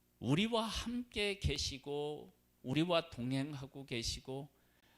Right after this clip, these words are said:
우리와 언약 관계에 계신 그 하나님이 지금 우리 가운데 어떻게 해요? 함께하고 계시다라고 하는 것들을 상징적으로 보여준단 말이에요.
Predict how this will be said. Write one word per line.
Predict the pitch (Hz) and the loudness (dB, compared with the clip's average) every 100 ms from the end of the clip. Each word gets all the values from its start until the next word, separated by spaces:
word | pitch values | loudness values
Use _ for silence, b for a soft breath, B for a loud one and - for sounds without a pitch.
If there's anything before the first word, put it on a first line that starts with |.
| b | b
우리와 | 123 156 170 175 - | 2 4 4 4 2
언약 | - 170 233 226 - | 2 6 8 6 4
관계에 | 185 170 156 147 139 | 2 2 0 0 2
계신 | - 113 - 117 | 4 4 4 -2
그 | - 98 | -6 -8
하나님이 | 82 - 135 120 95 85 110 73 - - _ _ _ _ _ _ _ _ _ _ _ - | -6 -4 -2 0 -2 -2 -4 -4 -10 -20 _ _ _ _ _ _ _ _ _ _ _ -4
지금 | - - 143 214 - _ _ _ _ _ _ _ | -4 -2 -4 -4 -10 _ _ _ _ _ _ _
우리 | 127 127 123 | -2 -2 -2
가운데 | - 117 107 104 | 0 0 0 -2
어떻게 | 92 - 107 | -2 -2 0
해요? | 143 - b b | -2 -6 b b
함께하고 | - 190 214 - 180 160 139 | -12 -8 -8 -4 -4 -4 -8
계시다라고 | 123 101 - - 92 85 - - 104 120 | -8 -6 -6 -6 -6 -8 -12 -10 -6 -4
하는 | 123 156 135 | -4 -4 -4
것들을 | 107 - 113 165 240 - b b b - | -6 -6 -4 -4 -4 -12 b b b 0
상징적으로 | - 233 233 247 226 180 - 110 | 2 2 -4 -4 -4 -6 -8 -12
보여준단 | - 92 98 101 95 85 82 80 | -10 -4 -4 -4 -10 -10 -12 -14
말이에요. | 71 82 69 | -18 -18 -20